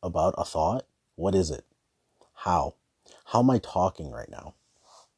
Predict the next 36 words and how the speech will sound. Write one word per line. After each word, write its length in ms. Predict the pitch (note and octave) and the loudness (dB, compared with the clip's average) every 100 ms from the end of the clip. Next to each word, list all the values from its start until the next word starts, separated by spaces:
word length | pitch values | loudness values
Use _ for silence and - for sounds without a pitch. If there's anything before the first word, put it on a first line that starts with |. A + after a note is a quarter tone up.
| _ _ _ _ _ _ - - - - - _ _ _ _ - - | _ _ _ _ _ _ -20 -20 -20 -20 -20 _ _ _ _ -20 0
Think 160 | A#2+ | 2
about 220 | - - - | 2 -2 -8
it. 60 | - | 2
How 140 | A#2+ | 6
am 80 | C3 | 6
I 60 | |
speaking? 560 | B2 - - E2 - B1+ _ _ _ _ _ _ _ _ | 4 0 -8 -14 -14 -16 _ _ _ _ _ _ _ _
How 240 | - A2 | 4 6
am 120 | C3 C#3 | 6 6
I 120 | B2+ | 4
able 280 | - F#2 F2 | 0 -4 -4
to 160 | - - | -8 -12
control 960 | D#2+ D#2 - - F#2 F2+ F2+ D#2+ - _ _ - | -12 -8 -8 -4 0 2 0 -2 -6 _ _ -8
myself 840 | - - - - - - - - _ _ | -6 -6 -6 -6 -6 -10 -16 -20 _ _
and 160 | F2 E2 | -8 -4
choose 680 | - F2+ F#2 G#2 G#2 G#2 - _ _ _ | -4 -2 0 2 0 -4 -10 _ _ _
the 80 | G2 | -2
words 640 | F2+ D2+ B1+ A#1 C2 - | 0 0 -2 -6 -10 -14
that 160 | - C2+ | -12 -12
come 180 | - C#2+ | -8 -6
out 100 | B1+ | -6
of 120 | D2+ | -6
my 100 | D2+ | -4
mouth? 300 | G#2 - - _ _ _ _ _ _ _ _ _ _ _ _ _ _ _ _ | -2 -4 -8 _ _ _ _ _ _ _ _ _ _ _ _ _ _ _ _
Right? 280 | C#2 D2 F#2+ - | -2 -2 -2 0
That 140 | F#2+ | 2
is 120 | G2+ | 0
conscious-, 520 | - F2+ F#2 - D#2 | 0 -2 -2 -4 -10
that 160 | C#2 D#2+ | -4 -4
is 100 | E2 | -2
what 160 | F#2+ F2 | -2 -2
consciousness 580 | G2 A#2+ B2 - B1 - | -4 -2 -2 -6 -12 -12
is, 220 | - - | -14 -12
and 120 | F2 | -10
it's 140 | E2+ | -6
mind-boggling. 1500 | F#2 E2+ F2+ G#2+ G2+ F2+ _ _ _ - - C2 - - - | 0 2 2 2 0 -2 _ _ _ -2 0 0 -6 -14 -18